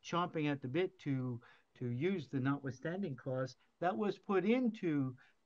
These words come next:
the Confederation or the, the constitutional document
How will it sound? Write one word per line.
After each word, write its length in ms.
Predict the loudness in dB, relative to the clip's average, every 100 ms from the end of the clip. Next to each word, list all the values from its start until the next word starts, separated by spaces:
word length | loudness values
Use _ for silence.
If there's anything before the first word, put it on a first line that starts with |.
| -2
the 600 | 0 2 0 -2 -4 -4
Confederation 840 | -4 -4 -2 0 2 0 -2 -4 -2
or 180 | -2 -2
the, 260 | -2 -4 -4
the 240 | -4 -6 -6
constitutional 960 | -8 -8 -8 -6 -4 -4 -2 -2 -2 -6 -18 -20 0
document 600 | 4 4 4 0 2 2